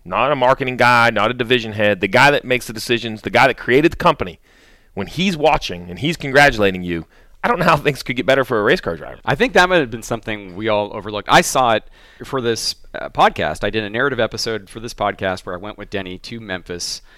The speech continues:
Speaker 2: uh, back in the spring, and I saw him talking to all these executives, and I saw the way he is treated at those headquarters. I mean, that may have been what we overlooked. The
Speaker 1: Like,
Speaker 2: results
Speaker 1: name another. Look at the Fortune five hundred companies.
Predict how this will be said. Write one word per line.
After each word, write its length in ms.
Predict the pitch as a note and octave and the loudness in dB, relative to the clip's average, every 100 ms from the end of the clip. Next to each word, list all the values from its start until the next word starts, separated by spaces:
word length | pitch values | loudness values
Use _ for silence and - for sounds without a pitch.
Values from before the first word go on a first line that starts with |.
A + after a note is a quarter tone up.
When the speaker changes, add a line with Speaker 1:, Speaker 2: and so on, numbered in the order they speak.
| _ - | _ -6
Speaker 2:
uh, 140 | E2+ | -4
back 260 | D#2+ F#2 - | 0 0 -2
in 60 | A2 | -8
the 60 | |
spring, 520 | G#2 - F2+ E2+ E2 | -12 -12 -10 -10 -12
and 100 | C2+ | -12
I 80 | D#2 | -10
saw 220 | E2 F#2+ | -8 -8
him 120 | F#2+ F2 | -8 -6
talking 280 | G2+ F#2+ | -4 -4
to 60 | F#2+ | -6
all 100 | F2+ | -10
these 160 | A2 G2 | -8 -12
executives, 680 | F#2 F#2 F2 E2 E2+ D#2+ | -8 -6 -6 -8 -10 -10
and 60 | E2+ | -14
I 40 | |
saw 260 | E2 G2+ F#2+ | -12 -6 -6
the 60 | G#2 | -4
way 180 | G2 | -8
he 120 | F2+ F#2 | -8 -12
is 120 | E2+ | -14
treated 580 | - G#2+ G2+ G2 F2+ - | -14 -14 -10 -8 -10 -12
at 120 | G2 | -12
those 160 | F#2 E2+ | -12 -10
headquarters. 500 | F#2 - E2 D#2+ E2 | -12 -12 -14 -14 -12
I 60 | |
mean, 220 | F2+ F2+ F2 | -14 -10 2
that 220 | C3 - | 2 2
may 160 | D#3 C#3+ | 0 -2
have 100 | G#2+ | -2
been 180 | A2+ | -6
what 160 | G#2 G#2 | -8 -10
we 120 | G#2+ | -8
overlooked. 280 | G2 G2+ G2+ | -8 -8 -12
The 60 | A#2 | -8
Speaker 1:
Like, 120 | A#2 | -4
Speaker 2:
results 280 | A2+ C#3+ G#3 | 0 4 6
Speaker 1:
name 140 | C4+ | 6
another. 220 | B3 G#3 | 6 6
Look 180 | E3 A#3+ | 4 2
at 60 | D#4 | 0
the 60 | |
Fortune 340 | A3 A3+ G#3+ G3+ | 2 4 4 4
five 200 | F#3+ F3 | 6 6
hundred 180 | F3+ F#3 | 6 4
companies. 480 | C#3 G2 F#2 - | 2 0 -12 -14